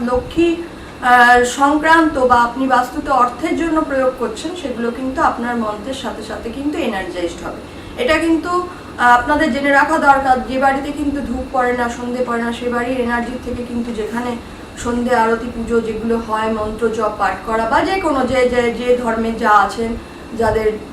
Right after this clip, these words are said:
যা প্রার্থনা আছেন আপনারা করছেন, সেখানে কিন্তু এনার্জি বেশি থাকে। সেখানে অনেক ক্ষেত্রে হলেও মানে অশুভ যেসব, যেগুলো আর না চাইতেই চলে আসে, নেগেটিভ এনার্জি, নেগেটিভ শক্তি,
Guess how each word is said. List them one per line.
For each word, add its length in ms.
যা 260
প্রার্থনা 420
আছেন 260
আপনারা 420
করছেন, 280
সেখানে 440
কিন্তু 240
এনার্জি 440
বেশি 340
থাকে। 240
সেখানে 360
অনেক 300
ক্ষেত্রে 360
হলেও 320
মানে 280
অশুভ 400
যেসব, 420
যেগুলো 340
আর 140
না 300
চাইতেই 360
চলে 220
আসে, 280
নেগেটিভ 400
এনার্জি, 500
নেগেটিভ 420
শক্তি, 520